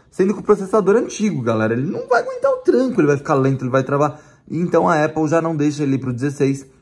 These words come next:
oficialmente, claro, com os jailbreaks da vida aí você consegue, mas eu acho que o quinze tá de bom tamanho pra um aparelho desse aqui. Galera, olha isso. Vamos dar uma testada na câmera só pra vocês verem.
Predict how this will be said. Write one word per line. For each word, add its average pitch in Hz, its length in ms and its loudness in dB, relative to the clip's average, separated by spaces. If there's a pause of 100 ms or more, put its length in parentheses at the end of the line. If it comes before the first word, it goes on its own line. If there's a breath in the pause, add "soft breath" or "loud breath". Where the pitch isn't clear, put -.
(140)
oficialmente, 139 800 4
claro, 139 240 2
com 139 80 -8
os 110 60 -4
jailbreaks 117 380 0
da 110 100 -2
vida 110 200 -2
aí 110 40 -2
você 110 220 -6
consegue, 120 520 -2 (400 loud breath)
mas 175 460 0 (260 soft breath)
eu 135 160 4
acho 143 280 -2
que 151 120 -2
o 139 60 0
quinze 135 340 -2
tá 135 140 0
de 123 100 -2
bom 123 260 0
tamanho 117 480 0 (160 loud breath)
pra 127 120 -2
um - 20 4
aparelho 113 380 0
desse 110 240 -2
aqui. - 260 -10 (220)
Galera, 120 380 2
olha 127 160 4
isso. - 380 -4 (840 soft breath)
Vamos 147 260 0
dar 147 100 4
uma 147 60 2
testada 135 360 0
na 139 120 -2
câmera 127 320 -2
só 131 120 -6
pra 135 100 -2
vocês 131 320 -4
verem. - 220 -14